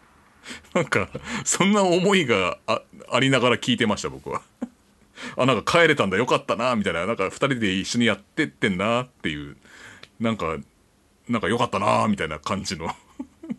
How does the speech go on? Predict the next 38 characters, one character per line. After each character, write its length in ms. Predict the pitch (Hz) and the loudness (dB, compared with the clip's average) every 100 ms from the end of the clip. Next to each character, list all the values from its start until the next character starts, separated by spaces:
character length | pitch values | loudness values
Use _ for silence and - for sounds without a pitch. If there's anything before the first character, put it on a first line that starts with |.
| _ - | _ -20
<laughs> 880 | - - _ - - _ - 214 - | -20 -20 _ -20 -20 _ -14 -12 -4
な 140 | 110 | -2
ん 40 | 123 | -2
で 80 | |
し 80 | 82 | -4
ょ 60 | 71 | -6
う 20 | |
ね、 100 | 104 | -6
こ 100 | 104 | -6
の 60 | 85 | -8
気 160 | 110 | -8
分 200 | 76 73 | -8 -12
は。 100 | 69 - 82 | -16 -16 -10
は 180 | 87 71 | -8 -8
い。 140 | - _ _ _ - - - - - - - - - _ | -12 _ _ _ -20 -20 -20 -20 -20 -20 -20 -20 -20 _
で、 80 | 120 | -6
今 220 | - 196 | 0 0
回 260 | 151 - 110 | 2 0 0
の、 260 | 82 82 - - | 0 -6 -8 -6
え 480 | 92 85 85 82 - | -2 -2 -2 -2 -6
ー、 440 | _ _ _ - | _ _ _ -6
お 80 | 95 | -2
題 220 | 135 147 | 0 0
と 80 | 147 | 0
い 60 | |
う 80 | 104 | -2
か、 180 | - - _ - 85 | -4 -10 _ -20 -8
題 220 | 110 127 | -4 -2
名 440 | 135 135 127 123 - | 0 2 2 0 -4
に 120 | 110 113 | -2 -2
も 120 | 85 | -2
な 80 | 73 | -6
っ 40 | |
て 120 | - | -8
ま 100 | 67 | -12
す 100 | - | -12
け 100 | 60 | -10
ど、 200 | 65 76 | -8 -8